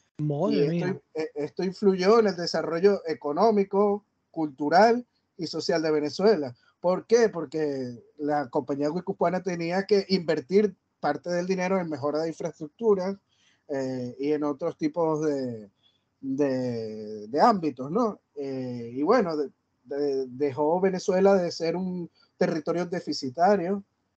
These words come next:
Speaker 2: que en la época de los Austrias dependía de los situados de Nueva España para sufragar los costos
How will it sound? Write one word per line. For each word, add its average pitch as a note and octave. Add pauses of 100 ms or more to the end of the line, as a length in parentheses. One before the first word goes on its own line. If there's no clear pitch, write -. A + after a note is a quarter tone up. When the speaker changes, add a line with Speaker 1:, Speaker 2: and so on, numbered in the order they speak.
(340)
Speaker 2:
que D3
en C#3+
la C#3
época E3
de E3
los D#3
Austrias E3+
dependía D#3
de G3
los E3
situados D#3+
de E3+
Nueva D3
España D#3+
para F#3+
sufragar D#3
los F#3
costos F#3+